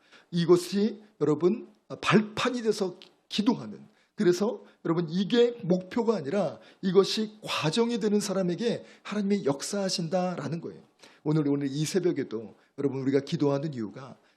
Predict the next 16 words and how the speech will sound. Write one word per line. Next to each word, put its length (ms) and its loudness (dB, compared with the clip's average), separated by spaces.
여러분 240 0
뭔가를 280 2
얻기 340 -4
위해서 460 -6
또 140 -2
이게 260 -4
아니라 520 -10
여러분 240 0
이거를 500 4
과정 500 -4
삼아, 340 -14
어, 140 -14
기도하는 480 0
자에게, 460 -8
그래서 280 0
여러분 380 0